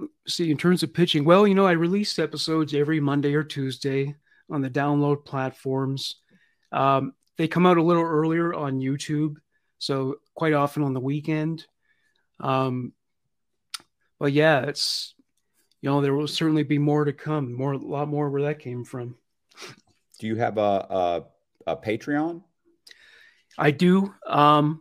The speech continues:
Speaker 1: though I'm encouraging people now to donate money to, um, what's called Human Monsters Premium, where they can get things like, uh, bonus episodes and, uh, other rewards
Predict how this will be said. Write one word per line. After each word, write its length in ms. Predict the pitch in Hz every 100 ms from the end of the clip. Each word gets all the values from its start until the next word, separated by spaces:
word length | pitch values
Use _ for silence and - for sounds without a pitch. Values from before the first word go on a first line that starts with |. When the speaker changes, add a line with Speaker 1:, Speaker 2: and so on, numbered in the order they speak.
| -
Speaker 1:
though 160 | 165 170
I'm 120 | 170
encouraging 440 | 165 190 190 185
people 260 | 185 156 151
now 220 | 147 143
to 100 | 135
donate 540 | 127 139 139 139 -
money 260 | 143 135 135
to, 300 | 127 143 131
um, 280 | 127 123 107 _ _ _ _ - - - -
what's 180 | - 117
called 260 | - 156 123
Human 280 | 160 156 143
Monsters 520 | 143 147 - 135 -
Premium, 720 | - 156 147 147 143 147 135
where 360 | 135 131 120 - _ _ _ -
they 80 |
can 100 | 143
get 180 | 143 139
things 280 | 143 143 131
like, 260 | 139 131 147
uh, 320 | 135 127 135 - _ _ _ _ _ -
bonus 460 | 139 147 147 139
episodes 920 | 147 143 143 - 151 151 156 151 - - _ _ _ _ _ _ _ _ -
and, 340 | 147 135 131 139
uh, 340 | 135 135 143 -
other 260 | 156 151
rewards 840 | 147 147 143 147 156 156 - -